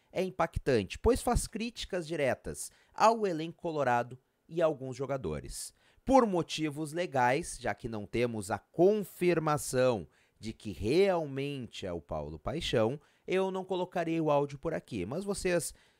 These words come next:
provavelmente já viram em, já ouviram em grupos de WhatsApp ou nas redes sociais.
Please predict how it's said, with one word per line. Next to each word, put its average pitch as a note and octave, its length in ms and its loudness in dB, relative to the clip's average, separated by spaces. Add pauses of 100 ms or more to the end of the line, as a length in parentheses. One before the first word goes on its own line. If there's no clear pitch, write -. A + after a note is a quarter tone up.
(180)
provavelmente D3 640 4
já C3 120 0
viram A2+ 560 -4
em, F2 180 -10
já A2+ 100 4
ouviram A#2+ 380 0
em A2+ 80 -6
grupos G2 240 -8
de F#2+ 80 -6
WhatsApp F2+ 580 -4
ou G#2 80 -2
nas G#2+ 200 -8
redes G#2+ 180 -10
sociais. - 580 -8